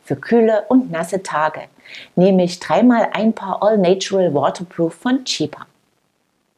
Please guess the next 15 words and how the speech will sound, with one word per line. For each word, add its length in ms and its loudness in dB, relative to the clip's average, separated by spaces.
Beantwortet 580 0
mir 200 -8
einfach 260 -2
die 120 -4
folgende 380 -2
Frage 460 -4
und 160 0
schon 280 -2
seid 200 -6
ihr 80 -8
dabei. 400 -8
Mit 300 2
welcher 400 2
Flüssigkeit 840 -6
arbeitet 540 -2